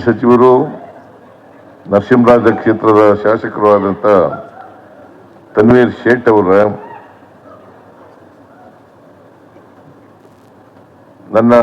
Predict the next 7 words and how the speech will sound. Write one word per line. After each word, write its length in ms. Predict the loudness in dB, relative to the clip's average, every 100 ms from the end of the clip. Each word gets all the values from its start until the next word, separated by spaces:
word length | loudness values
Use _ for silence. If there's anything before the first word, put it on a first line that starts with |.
| 2 0
ಕಾನೂನು 340 | 2 4 2
ಸಲಹೆಗಾರರಾದಂಥ 1000 | 2 0 0 2 2 2 2 2 -2 -2 -2 -2 -2
ಶಾಸಕರು 460 | -4 -4 -6 0
ಆದಂಥ 340 | 0 0 -4 0 0 0 -6 -16 -20 -20 -20 -20 -20 -20 -20 -20 -20 -20 -8
ಶ್ರೀ 140 | -6 -2
ಪೊನ್ನಣ್ಣ 340 | 0 2 4 4
ಅವರೇ, 400 | 4 2 2